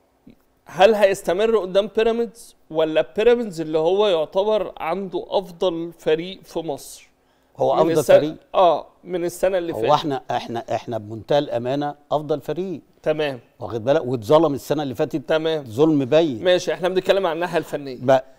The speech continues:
Speaker 2: إنما دلوقتي احنا ما شفناهوش.
Speaker 1: مم.
Speaker 2: الدوري بدأ،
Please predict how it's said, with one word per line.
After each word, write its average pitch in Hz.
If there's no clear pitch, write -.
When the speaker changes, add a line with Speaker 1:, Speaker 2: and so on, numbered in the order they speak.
Speaker 2:
إنما 190
دلوقتي 220
احنا 208
ما 180
شفناهوش. 139
Speaker 1:
مم. 147
Speaker 2:
الدوري 165
بدأ، 185